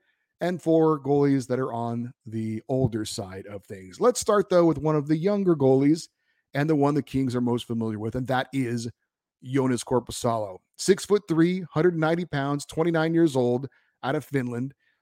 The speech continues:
had a seventeen thirteen and four record last season, split between the Kings and the Columbus Blue Jackets, posted an eight, uh, a two point eight seven goals against average and a nine fourteen save percentage. Now, after joining the Kings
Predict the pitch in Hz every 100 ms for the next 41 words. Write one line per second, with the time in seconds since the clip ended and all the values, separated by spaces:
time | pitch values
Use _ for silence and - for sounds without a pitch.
0 | _ 139 143 127 - - 190 208 180 175
1 | 175 151 165 170 170 165 135 - 151 139
2 | 143 139 117 127 120 135 123 120 - 139
3 | - 110 156 180 147 - 123 120 101 131
4 | 123 113 - 123 113 98 - 151 139 139
5 | 135 - - _ _ - 160 - 139 131
6 | 123 - 156 160 - _ _ _ _ 120
7 | 113 117 - - 190 180 160 151 156 -
8 | 151 139 143 135 127 - 135 127 127 -
9 | 123 120 117 123 147 143 143 139 131 123
10 | - 131 131 120 127 127 123 - _ _
11 | - 127 143 139 135 147 127 123 - 220
12 | 156 135 127 -